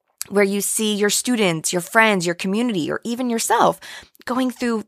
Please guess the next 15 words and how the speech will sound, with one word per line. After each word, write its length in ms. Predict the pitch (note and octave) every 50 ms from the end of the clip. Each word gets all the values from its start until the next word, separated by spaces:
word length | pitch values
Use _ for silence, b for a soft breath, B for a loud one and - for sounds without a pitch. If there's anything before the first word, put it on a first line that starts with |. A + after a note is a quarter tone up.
| _ _ _
these 200 | G3+ G#3 G3 -
heartaches 840 | - - - - - A#3+ B3+ C4+ C4+ C4 A3+ G3+ F3+ F3 - - - _
and 200 | G3 F#3 F#3 F3
griefs 540 | - F#3 F#3 G#3 B3 C4+ C#4 A#3 - - -
and 180 | - G#3+ A3
these, 200 | A#3 A3+ G#3 G#3 _ _ _
these 200 | - C4+ B3+ A#3+ A3+ _ _ _ _ _ _ _
big 520 | C4+ C4+ C#4 D4 C#4+ B3 G#3+ G#3 G#3+ G#3+ _ _ _
challenges. 840 | - - - C#4 E4+ A4 D#4+ F#3+ D#3+ E3 - - - - - - B B B B B B B B B B B B B B B B B B -
And 160 | C4+ C#4+ C#4+
then 280 | D4 C#4+ C#4+ C4+ C4 A#3 - _ _ _ _
in 140 | A#3+ B3 A#3
addition 360 | A3 G3+ D4+ F4+ - - C#4+
to 60 | A#3+
that, 440 | G3+ F#3 E3 D#3 D#3 D#3 G3 A#3 -